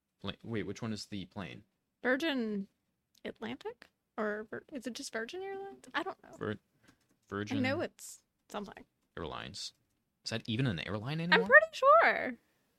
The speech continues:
Speaker 1: Virgin Australian Airline.
Speaker 2: Oh, maybe not. Pretty sure it's, like, Virgin Atlantic or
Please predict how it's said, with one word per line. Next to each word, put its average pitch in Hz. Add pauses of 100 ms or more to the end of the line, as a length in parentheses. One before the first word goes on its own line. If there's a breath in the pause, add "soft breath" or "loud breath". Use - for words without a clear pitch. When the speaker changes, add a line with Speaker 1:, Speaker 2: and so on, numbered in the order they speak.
Speaker 1:
Virgin 117
Australian 87
Airline. 67 (200)
Speaker 2:
Oh, 214 (100)
maybe 269
not. 220 (920)
Pretty 370
sure 262
it's, 254
like, 208
Virgin 214
Atlantic 226
or -